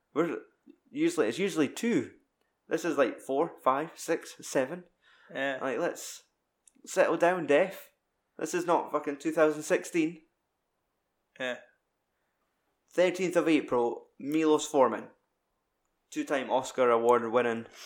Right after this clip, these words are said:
Speaker 1: Best Director. Now, I'll bring up his I M D B.
Speaker 2: I was gonna say, what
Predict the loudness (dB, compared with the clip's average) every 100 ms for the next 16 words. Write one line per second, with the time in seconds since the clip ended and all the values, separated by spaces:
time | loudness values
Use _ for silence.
0 | -20 -20 _ _ _ 0 0 0 -2 0
1 | 2 0 -2 -2 -2 -8 _ _ _ _
2 | _ _ _ _ _ _ _ _ -20 -6
3 | -4 0 -2 0 0 0 2 2 2 -2
4 | -6 -6 -4 -6 -8 _ -8 -6 -4 -4
5 | -4 -2 -2 -2 -6